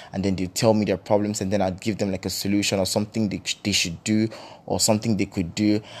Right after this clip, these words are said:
And this thing was something I always did. Even when my mother died when I was in G S three, I just continued in that. Even when I wasn't okay, like, even during that week I wasn't okay, I still heard of something that happened to someone else. I think his dad died, like, a week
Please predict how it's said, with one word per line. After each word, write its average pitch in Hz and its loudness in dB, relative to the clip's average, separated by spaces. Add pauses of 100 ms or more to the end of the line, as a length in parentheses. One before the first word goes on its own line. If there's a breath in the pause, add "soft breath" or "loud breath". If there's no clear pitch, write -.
(100)
And 135 4
this 208 8
thing 180 4
was 120 8
something 139 2
I 113 8
always 127 4
did. 113 0
Even 160 4
when 143 2
my 117 6
mother 110 4
died 95 4
when 98 -2
I 92 2
was 90 -6
in 87 -8
G - -8
S - -10
three, 95 -4 (500 soft breath)
I 110 6
just 123 0
continued 104 -2
in 98 -4
that. 98 2
Even 180 4
when 180 10
I 139 12
wasn't 127 6
okay, 113 -2
like, 92 -4 (140)
even 165 -2
during 139 2
that 104 10
week 113 -2
I 104 4
wasn't 113 0
okay, 98 -6 (460 loud breath)
I 107 4
still 139 4
heard 123 8
of 98 4
something 117 0
that 104 -2
happened 104 -8
to - -10
someone 107 0
else. 98 0
I 92 -4
think 107 -4
his 90 -6
dad 104 4
died, 95 2
like, 85 -4
a 90 -4
week 98 -6